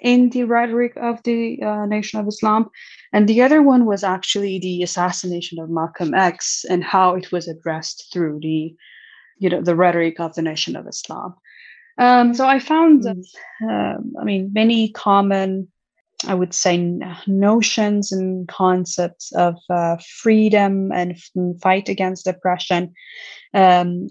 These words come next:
Speaker 1: between Iran, uh, or the Islamic Republic of Iran and the Nation of Islam, uh, mainly because they both have the same enemy, which is the U S, the re-, the regime,
Speaker 2: Uh-huh.
Speaker 1: uh, and, uh, their oppressive,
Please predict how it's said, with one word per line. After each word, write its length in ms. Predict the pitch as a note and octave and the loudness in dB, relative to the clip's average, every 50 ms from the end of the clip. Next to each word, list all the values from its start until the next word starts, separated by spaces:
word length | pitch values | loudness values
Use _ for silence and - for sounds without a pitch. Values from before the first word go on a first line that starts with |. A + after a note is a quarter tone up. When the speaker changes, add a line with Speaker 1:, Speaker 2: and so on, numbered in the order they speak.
| G3+ G3+ | -2 0
Speaker 1:
between 600 | G#3+ G#3 G#3+ - A#3 A3+ A3+ A3+ A3 G#3 G3 F#3 - _ _ _ - - - | 0 0 0 0 0 2 4 4 4 4 2 0 -4 _ _ _ -20 -18 -10
Iran, 680 | - - G#3 G3 F3+ F#3+ F#3+ G3 G3 G3 F#3+ F#3+ F#3 F#3 | -6 -2 -2 0 2 4 4 4 4 2 2 0 -4 -6
uh, 360 | - - - F#3+ F3+ F3 E3+ F#3 | -8 -10 -8 -8 -8 -8 -8 -8
or 100 | F3 E3+ | -10 -6
the 100 | E3 F3 | -4 -4
Islamic 320 | F3 E3+ F#3+ F#3+ G3 F#3+ | 0 0 0 0 0 -2
Republic 360 | G3 - - F#3+ F#3 - G3 G3 | -4 -6 -6 -8 -8 -6 -6 -4
of 120 | F#3 F3 | -4 -4
Iran 280 | F3+ F3 F3+ F3 F3 F3 | -4 -6 -6 -6 -6 -6
and 200 | F3 F3 F3 F3 | -6 -6 -6 -6
the 80 | F3 | -6
Nation 320 | F3+ F3+ F3 - - F3 E3+ | -6 -6 -8 -8 -8 -8 -8
of 40 | |
Islam, 460 | E3+ E3+ - - F3+ F3+ F3 F3 F#3 - _ - - - - - - _ _ | -8 -10 -10 -8 -8 -6 -6 -6 -8 -8 _ -20 -20 -20 -20 -20 -20 _ _
uh, 240 | F#3+ F#3 F3+ F3+ F3 | 0 2 2 4 2
mainly 380 | F3+ G3 G#3+ A#3 B3 B3 A#3+ G#3+ | 4 4 4 6 6 4 4 2
because 440 | A3 G#3+ - G#3+ F#3+ F#3+ F#3 - | 0 -2 0 0 -2 0 -2 -4
they 120 | - F#3+ F#3 | -6 -6 -4
both 260 | F3+ F#3 F#3 F#3 F#3 | -2 -4 -4 -4 -6
have 280 | - F#3 F3 E3+ E3+ E3+ _ | -6 -4 -4 -4 -4 -6 _
the 60 | F3+ | -12
same 640 | E3+ - - - F3+ F3 F3 F3 F3 F3 F3 E3+ - _ _ _ _ _ - - | -12 -10 -6 -4 -4 -4 -4 -6 -6 -6 -8 -10 -12 _ _ _ _ _ -8 0
enemy, 640 | F#3+ G#3 G#3 A3 A3+ A3+ A#3 A#3+ B3 A3+ - _ _ _ _ _ | 2 2 4 4 2 2 2 0 -2 -4 -6 _ _ _ _ _
which 260 | - F#3 G3+ G3+ - G3 | -8 -6 -6 -6 -4 -6
is 160 | F#3 F3 - | -8 -8 -6
the 320 | - - F3+ F3 F3+ F#3 E3+ _ _ _ _ _ _ - _ _ _ _ _ | -4 -4 -4 -4 -4 -8 -14 _ _ _ _ _ _ -20 _ _ _ _ _
U 300 | G3 F#3+ G3+ G3+ F#3+ F#3+ | -4 0 2 4 4 6
S, 400 | F3+ F3+ - - - F3+ - - | 4 4 2 -4 -8 -10 -10 -4
the 120 | G#3 G3+ F3+ - | -4 -4 -4 -4
re-, 140 | F#3+ F3 E3+ G3+ F#3+ F#3 F3+ F3+ | -8 -8 -6 -6 -6 -4 -4 -6
the 60 | E3+ | -4
regime, 580 | E3 F3+ F3 F3 - G3 G3+ A3 B3+ C4+ D4+ D4 A3 | -4 -4 -4 -4 -2 0 2 2 4 2 2 2 2
Speaker 2:
Uh-huh. 300 | A3+ G#3+ G#3+ A#3 C4 - - G3 | 2 2 2 2 2 2 2 2
Speaker 1:
uh, 200 | F#3+ F#3+ F#3 F3+ - F#3 F3+ F3+ | 2 2 2 0 0 0 0 0
and, 320 | F3+ F3+ F3+ F3 F3 E3+ - | 0 -2 -2 -4 -8 -8 -6
uh, 440 | - - F#3 F3+ F3+ F3 F3+ G3+ G3+ - - - - - - - _ | -6 -4 -2 -2 -2 -2 -4 -6 -8 -10 -18 -20 -20 -20 -20 -6 _
their 180 | - G3 F#3+ E3+ | 4 4 6 6
oppressive, 880 | F#3 F#3 - - F#3+ F#3 - - - F#3+ F3+ F3+ F3+ F3+ F3 F3 F3 E3 | 4 2 2 2 0 0 0 -2 -2 0 0 2 2 2 0 0 -2 -6